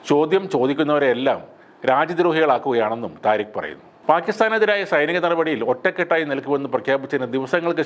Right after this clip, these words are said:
ശേഷമാണ് ചേരിതിരിഞ്ഞുള്ള ഈ രാഷ്ട്രീയ പോര് വീണ്ടും തുടങ്ങുന്നത്. ചോദ്യമുന്നയിച്ച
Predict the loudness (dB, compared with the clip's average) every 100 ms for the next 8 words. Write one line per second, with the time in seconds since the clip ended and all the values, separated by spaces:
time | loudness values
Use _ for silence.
0 | 0 0 0 0 -4 -8 -18 -20 -20 -4
1 | 2 2 4 2 2 2 2 2 2 2
2 | 2 0 0 0 0 0 0 0 -4 -18
3 | -10 -2 0 0 -2 -2 -4 -4 -10 -14
4 | -20 -20 -20 -20 -20 -20 -2 2 2 2
5 | 2 2 2